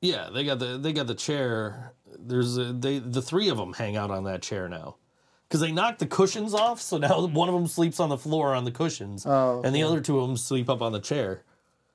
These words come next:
Speaker 1: So, yeah, it's probably fine. <laughs> John, favorite X-Man from X-Men?
Speaker 2: Oh. Shit, okay.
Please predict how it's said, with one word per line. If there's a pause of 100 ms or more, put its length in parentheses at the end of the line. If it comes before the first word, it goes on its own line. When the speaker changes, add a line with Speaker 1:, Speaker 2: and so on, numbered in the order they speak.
(300)
Speaker 1:
So, (580)
yeah,
it's
probably
fine. (720)
<laughs> (2500)
John,
favorite
X-Man
from
X-Men? (1800)
Speaker 2:
Oh. (1080)
Shit,
okay.